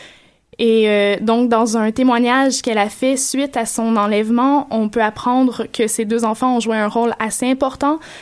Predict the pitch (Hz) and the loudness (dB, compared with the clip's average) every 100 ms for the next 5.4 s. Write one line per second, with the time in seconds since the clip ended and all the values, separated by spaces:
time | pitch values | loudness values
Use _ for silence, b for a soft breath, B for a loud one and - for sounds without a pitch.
0 | B 208 208 208 214 214 - 196 196 - | B -4 -2 0 0 -2 -2 -2 -2 -2
1 | 269 240 226 277 - 240 226 226 220 226 | -2 -2 -2 -2 -2 -2 0 0 -4 -4
2 | 196 - 226 - 330 403 B B B B | -6 -4 -8 -4 -6 -6 B B B B
3 | B - 208 214 214 214 214 214 208 262 | B -4 -2 0 2 2 0 -2 -2 -2
4 | 277 262 262 294 262 262 247 240 240 247 | 2 4 4 2 0 -2 -2 -2 0 2
5 | 254 226 202 | 0 0 -4